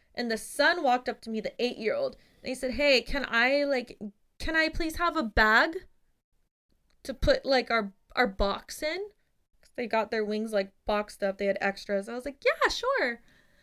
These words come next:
So I went over to go grab a bag. I turned around, and I see out of the corner of my eye,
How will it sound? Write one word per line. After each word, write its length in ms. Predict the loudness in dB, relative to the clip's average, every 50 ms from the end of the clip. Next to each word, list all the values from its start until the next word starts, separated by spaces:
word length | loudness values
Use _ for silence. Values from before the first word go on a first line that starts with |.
| _ _ _
So 160 | -8 -2 0
I 120 | 0 0 0
went 160 | 0 0 0
over 160 | 0 0 0 -2
to 100 | -2 0
go 160 | 0 0 0
grab 420 | 2 2 4 4 4 2 -2 -6 -20 _ _
a 640 | 0 2 4 4 4 4 4 2 2 2 2 0 0 -2 -6 _ _ _ _ _ _ _ _ _ -20 -20 _ _ 2
bag. 340 | 4 6 6 6 6 4 2 0
I 60 | -2
turned 280 | -4 -4 -6 -6 -4 -2
around, 420 | 0 0 0 -2 -2 -4 -8 -10 -14 _ _ _ _ _ _ _ _ _ _ _ _ _ _ 0
and 200 | 0 2 0 0 2
I 180 | 2 2 2
see 340 | 2 -2 -8 -8 -4 -2 0
out 60 | 0
of 40 | 0 0
the 40 | -2 -4
corner 200 | -6 -8 -6 -4
of 60 | -4 -2
my 120 | 0 -2 -2
eye, 80 | -2